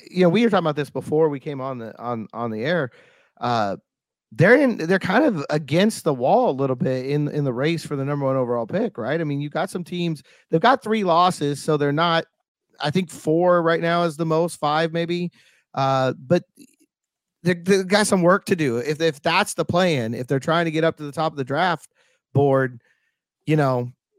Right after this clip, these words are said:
there, there's some teams in pretty good shape, including Pittsburgh, including Carolina, uh, including Houston, that are just as quarterback needy, who are ahead in that race right now.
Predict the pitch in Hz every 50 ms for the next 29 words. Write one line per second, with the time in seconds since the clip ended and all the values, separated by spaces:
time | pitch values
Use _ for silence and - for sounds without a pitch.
0 | _ _ - 147 156 160 156 147 165 175 170 - 196 180 170 - - 190 202 202
1 | 196 190 180 151 - - - - _ _ _ _ _ - 160 165 151 - 156 165
2 | 175 180 156 170 170 160 139 135 - 170 180 202 196 160 160 151 127 - 175 175
3 | 175 160 123 - - 160 165 - 160 160 160 160 160 160 165 160 156 151 139 -
4 | - 156 147 143 131 - 147 139 127 113 113 123 151 165 165 170 165 165 165 160
5 | 160 156 156 - _ _ _ _ _ _ _ _ - - 123 123 123 131 131 -
6 | - 165 160 147 131 123 120 147 165 185 170 - - 175 170 170 170 165 151 143
7 | 131 131 135 135 135 135 - - 113 117 139 156 175 185 175 - - 170 151 -
8 | - 180 180 180 175 156 151 151 147 139 - 147 165 190 214 196 156 143 139 135
9 | 135 151 151 139 131 131 131 123 143 156 175 185 170 151 139 123 113 _ _ _
10 | _ _ _ _ _ - 160 160 165 160 156 147 123 123 139 165 202 220 - -
11 | 127 123 120 - 123 123 120 120 120 117 120 117